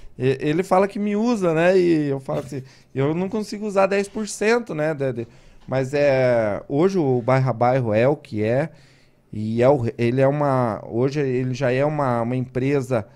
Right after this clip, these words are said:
do grupo Rede T V um nove zero, né? É, graças ao, a, a, a isso. Então, nas eleições, nós entramos em todos os gabinetes.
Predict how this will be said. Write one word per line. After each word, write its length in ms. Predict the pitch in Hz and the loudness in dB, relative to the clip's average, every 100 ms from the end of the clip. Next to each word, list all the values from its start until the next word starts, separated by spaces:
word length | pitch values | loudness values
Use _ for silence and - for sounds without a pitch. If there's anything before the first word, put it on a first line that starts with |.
| _ _ _ - | _ _ _ -4
do 160 | 127 | -4
grupo 420 | 135 135 160 180 143 | 0 2 2 2 -4
Rede 320 | 117 135 131 | -2 -4 -4
T 140 | 120 | -6
V 80 | 110 | -4
um 80 | 120 | -4
nove 160 | 113 | -4
zero, 400 | 98 113 143 208 | -4 -2 0 -2
né? 180 | 156 175 - - - - - - - | -6 -8 -12 -20 -20 -20 -20 -20 -18
É, 160 | - 107 | -10 -8
graças 400 | 110 113 131 - | -2 -2 -2 -4
ao, 500 | 196 226 208 185 - | -4 -4 -4 -6 -8
a, 460 | - 127 127 - 123 | -4 -2 -2 -4 -4
a, 0 | 123 131 - | -2 -4 -6
a 40 | 127 | -6
isso. 280 | 120 113 - | -4 -6 -10
Então, 280 | 123 151 190 - _ - _ _ _ _ _ _ - | -4 -2 -2 -8 _ -20 _ _ _ _ _ _ -4
nas 300 | 139 226 233 | 0 0 0
eleições, 480 | 202 151 - 185 | -4 -4 -4 -6
nós 180 | 220 185 | -4 -8
entramos 480 | 190 180 190 214 208 | -8 -8 -6 -6 -6
em 140 | 196 | -10
todos 560 | 175 - 185 240 254 247 | -10 -4 -2 -2 -4 -12
os 120 | 240 | -10
gabinetes. 680 | 247 220 233 196 185 - - | -6 -6 -4 -4 -6 -8 -20